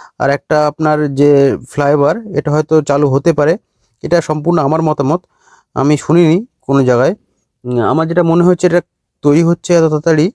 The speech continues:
এই সাইডের লেনটা মনে হচ্ছে এটা চালু করে দিতে পারে বিকল্প ব্যবস্থা হিসেবে। কারণ সমস্যাটা যেহেতু কোর্টে আছে, ওই জন্য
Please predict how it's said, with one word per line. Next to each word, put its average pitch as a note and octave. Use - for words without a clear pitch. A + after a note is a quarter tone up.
এই C3
সাইডের D3+
লেনটা D3
মনে C#3+
হচ্ছে E3+
এটা E3+
চালু D#3
করে E3
দিতে C#3+
পারে D3+
বিকল্প D3
ব্যবস্থা C#3
হিসেবে। C#3
কারণ D#3
সমস্যাটা E3+
যেহেতু D#3+
কোর্টে D3+
আছে, D#3+
ওই C#3
জন্য E3